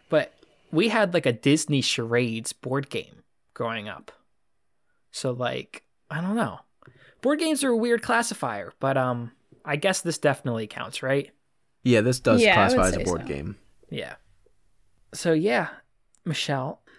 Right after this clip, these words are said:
Speaker 3: So, um, Operation actually began as a college project. Um, so it was invented by someone named John Spinello.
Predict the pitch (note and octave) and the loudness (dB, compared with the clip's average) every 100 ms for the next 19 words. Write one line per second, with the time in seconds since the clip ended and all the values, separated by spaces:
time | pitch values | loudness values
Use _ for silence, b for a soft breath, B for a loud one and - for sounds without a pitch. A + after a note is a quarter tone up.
0 | b b b _ - - A3 G#3+ G#3 G3+ | b b b _ -16 -6 -2 -2 -2 -4
1 | - - G3+ G#3 G#3 G3 G3 G#3 G#3+ A3+ | -6 -6 -2 -2 -2 -4 -6 -8 -10 -16
2 | b b b b b _ _ - A#3 F#4+ | b b b b b _ _ -4 -4 -2
3 | F4+ B3+ B3 C4+ E3+ D#3 E3+ B3+ C#4+ C#4 | 0 2 2 0 -2 -2 0 2 0 -2
4 | - F#3+ G3+ - A3+ A3 G#3+ G3+ G3+ G3+ | -6 -6 -6 -8 -4 -2 -2 -4 -6 -4
5 | G3+ G3 G3 G3 G3 G3+ F#3 D#3+ - - | -2 0 0 0 -2 -2 -2 -2 -6 -4
6 | F#3 G3 G3+ - - - D#3 G3 B3+ F#4 | -2 -2 -2 -10 -8 -4 -4 0 0 -2
7 | - - - - G3+ G3+ G#3 - A3 - | -6 -18 -18 -4 0 0 0 -2 -4 -2
8 | G#3+ - G#3 G3+ G3+ G3 G3 - G3 F#3+ | 0 2 2 2 2 2 2 2 6 6
9 | F#3 F#3+ A3 B B B - G3+ A3 A3 | 6 2 -6 B B B -6 -2 0 2
10 | G#3+ G3+ G3 F#3+ F3 F3 G3 G3+ - F#3+ | 2 2 2 2 2 2 2 -2 -4 -2
11 | F3 E3 G#3+ | 0 0 -4